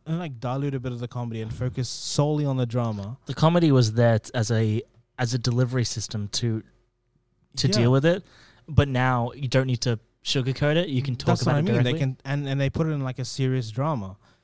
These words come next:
Speaker 1: and, like, the, the Will Smith actor, like, he's his own person, but you can actually see the Will Smith in him. You can see the
Speaker 2: Mm.
Speaker 1: Carlton. You can see all the,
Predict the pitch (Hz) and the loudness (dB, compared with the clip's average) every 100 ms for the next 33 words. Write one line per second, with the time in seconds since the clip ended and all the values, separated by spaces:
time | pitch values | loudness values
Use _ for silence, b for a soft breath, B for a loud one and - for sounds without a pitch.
0 | b - 160 180 175 - 175 160 170 165 | b -4 0 0 -2 -4 -4 -2 0 2
1 | 214 - 180 143 143 - 120 113 120 - | 2 0 -2 0 -2 -2 -4 -2 -2 -6
2 | - - - - 175 202 175 160 151 139 | -20 -20 -20 -6 -4 -2 0 2 2 2
3 | 160 165 139 127 123 131 139 131 - 139 | 0 0 -2 -2 -2 -4 -4 -6 -4 -2
4 | 143 127 117 123 - 123 127 156 185 123 | -2 -2 -2 -4 -4 -4 -2 -2 -2 -6
5 | 123 120 104 95 123 123 135 127 127 135 | -2 -2 -2 -4 -4 -4 -4 -8 -8 -8
6 | 180 - _ 143 160 151 131 | -8 -10 _ -2 -2 0 -4